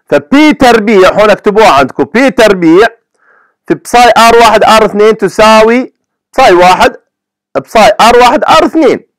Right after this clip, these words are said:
فكأن الأيجن فاليو لها يساوي واحد،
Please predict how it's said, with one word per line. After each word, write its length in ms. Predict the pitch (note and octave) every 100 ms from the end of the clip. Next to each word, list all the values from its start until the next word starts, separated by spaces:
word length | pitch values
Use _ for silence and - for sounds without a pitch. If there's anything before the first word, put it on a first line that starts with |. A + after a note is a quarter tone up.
| _ _ _ _ _ -
فكأن 420 | B2 - A#3+ B3+
الأيجن 500 | F#3+ G#3 A3 F3+ E3
فاليو 280 | G3 G#3+ C#3+
لها 320 | F3 G3+ G#3 -
يساوي 520 | C3 - D3 D3 D#3
واحد، 340 | B3+ D4 -